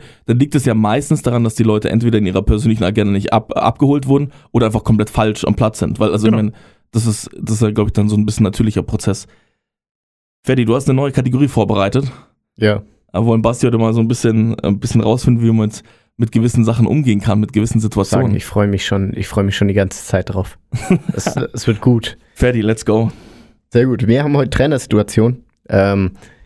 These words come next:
Speaker 3: aus diesen Trainersituationen sollte das Ziel immer die höchste Leistung der Mannschaft sein. Ähm, ich glaub, das ist ganz wichtig, dass man das davor festlegt. Basti, ich sag dir eine Situa-, Situation,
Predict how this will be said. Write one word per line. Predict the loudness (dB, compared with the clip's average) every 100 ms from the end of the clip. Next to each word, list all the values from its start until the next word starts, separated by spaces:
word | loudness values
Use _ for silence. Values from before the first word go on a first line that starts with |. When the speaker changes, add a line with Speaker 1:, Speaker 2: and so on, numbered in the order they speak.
| -8 0
Speaker 3:
aus | 0
diesen | 2 2 2
Trainersituationen | 2 0 0 0 -2 0 0 0
sollte | 0 0 0
das | -2 -2
Ziel | 0 0
immer | 2 2 0 -4
die | -4 0
höchste | 0 0 0
Leistung | 0 0 -2
der | 0
Mannschaft | 0 0 -2 -2
sein. | -2 -2 -6 _ _ _ -4
Ähm, | 0 2 2 0 -2
ich | -2
glaub, | -4 -2
das | -4
ist |
ganz | -2 0
wichtig, | 0 0 -2
dass | 0 2
man | 0
das | -2
davor | -2 2 2 0 -4 -10 _ _ _ _ _ _ _
festlegt. | -2 -2 0 -2 -4 -16 -20 -6
Basti, | -4 0 0
ich | 2
sag | 0 2
dir | 0
eine | 2
Situa-, | 0 -2 -4 -12 -10
Situation, | -4 0 0 0 0 0